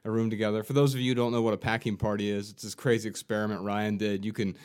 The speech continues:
check out our TEDx talk if you wanna learn more about that, the minimalists dot com slash TEDx. I won't,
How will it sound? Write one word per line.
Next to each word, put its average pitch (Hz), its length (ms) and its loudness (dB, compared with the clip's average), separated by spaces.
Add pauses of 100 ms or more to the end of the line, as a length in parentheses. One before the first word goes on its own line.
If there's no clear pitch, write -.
(520)
check - 240 0
out 113 80 4
our 95 140 2
TEDx 104 480 0
talk 95 320 -4
if 98 100 -12
you 101 100 -4
wanna 92 340 -4 (120)
learn 98 220 -4
more 95 180 0
about 87 300 -4
that, 90 300 -4 (100)
the 101 180 -6
minimalists 95 580 -4
dot 92 220 -2
com 90 280 -4
slash 85 320 -6
TEDx. 92 500 -4 (440)
I 87 60 -8
won't, 95 300 -4